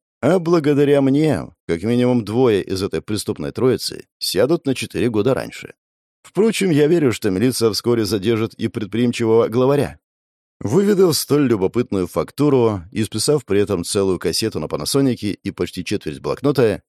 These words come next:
я уже знал, чем займусь завтра. Если, конечно, Хватов как редактор одобрит.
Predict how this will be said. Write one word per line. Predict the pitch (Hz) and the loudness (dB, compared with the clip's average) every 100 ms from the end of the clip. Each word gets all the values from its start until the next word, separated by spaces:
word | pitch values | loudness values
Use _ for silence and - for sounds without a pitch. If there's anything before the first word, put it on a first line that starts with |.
| _ - | _ -2
я | 87 | 0
уже | 90 127 131 | 2 2 0
знал, | 104 135 139 107 | 2 2 2 -2
чем | - 76 | -4 -6
займусь | 71 65 60 | -4 -6 -8
завтра. | - 58 - - - _ _ _ | -10 -12 -14 -18 -20 _ _ _
Если, | 85 82 82 | -6 -4 -4
конечно, | - 82 - 78 | -6 -8 -8 -10
Хватов | 82 92 135 - | -4 -2 -2 -2
как | 120 | -6
редактор | 78 64 - 113 - | -4 -8 -4 -4 -2
одобрит. | 151 135 - - | 0 -2 -4 -20